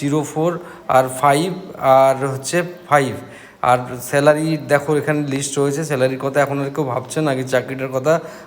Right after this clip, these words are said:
ভাবছে সবাই। বয়স হচ্ছে আঠারো থেকে তেত্রিশ, আর হচ্ছে আঠারো থেকে, আহ, তিরিশ, যেটা বয়স হচ্ছে আঠারো, আঠারো থেকে তেত্রিশ, আর হচ্ছে আঠারো থেকে তিরিশ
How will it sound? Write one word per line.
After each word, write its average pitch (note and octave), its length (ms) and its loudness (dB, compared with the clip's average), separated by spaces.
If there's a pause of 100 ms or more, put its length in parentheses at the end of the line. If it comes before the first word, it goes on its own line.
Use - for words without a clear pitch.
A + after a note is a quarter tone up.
(120)
ভাবছে B2+ 380 0
সবাই। A2+ 280 0 (360)
বয়স D3+ 300 6
হচ্ছে D#3 200 0
আঠারো D3+ 300 4
থেকে D#3 220 -4
তেত্রিশ, D#3+ 600 -2 (420)
আর E3 160 2
হচ্ছে C#3 240 0
আঠারো C#3 260 2
থেকে, D3+ 280 -2
আহ, B2+ 1000 0
তিরিশ, D3+ 520 -2 (220)
যেটা A#2+ 240 -2 (120)
বয়স C3+ 220 4
হচ্ছে C#3+ 180 2
আঠারো, C3+ 480 -2
আঠারো C#3+ 220 -2
থেকে D#3 220 -2
তেত্রিশ, E3 680 -6 (480)
আর C3+ 200 4
হচ্ছে C#3 300 0
আঠারো C3+ 260 0
থেকে D3 280 -4
তিরিশ C#3 680 -6